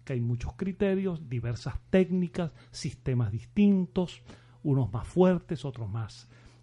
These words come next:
ligeros, algunos más rápidos, otros más lentos. Lo que se quiere lograr fundamentalmente es la sustitución de creencias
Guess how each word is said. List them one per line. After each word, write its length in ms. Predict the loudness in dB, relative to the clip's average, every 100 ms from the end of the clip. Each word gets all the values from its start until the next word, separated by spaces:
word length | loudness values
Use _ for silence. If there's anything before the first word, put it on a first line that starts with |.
| -16
ligeros, 720 | -6 -4 2 4 4 0 -6
algunos 360 | -12 -4 -2 -2
más 180 | -4 -4
rápidos, 640 | 0 2 2 0 -2 -2 -6 -18
otros 220 | -14 -10 -8
más 180 | -6 0
lentos. 640 | 6 8 6 2 -4 -4 -18 -20 -20 -20 -16 -4
Lo 160 | -2
que 80 | 0
se 160 | 0 2
quiere 220 | 2 4
lograr 340 | 4 4 0
fundamentalmente 1800 | 0 6 8 8 4 4 4 4 2 2 2 4 4 4 2 0 -4 -4 -10 -16
es 380 | 2 2 2 -4 -20 -20 -20 -20 -6
la 240 | -2 -2 -6
sustitución 1300 | -10 4 6 6 2 _ -4 -2 -4 -4 -2 -2 -4 -12 -20 _ _ _ _ _ _ _ _
de 400 | 0 4 4 0 _ _ _ _ _ _ _ _ -20 _ _
creencias 920 | 0 4 8 6 4 -8 -16 -20 -20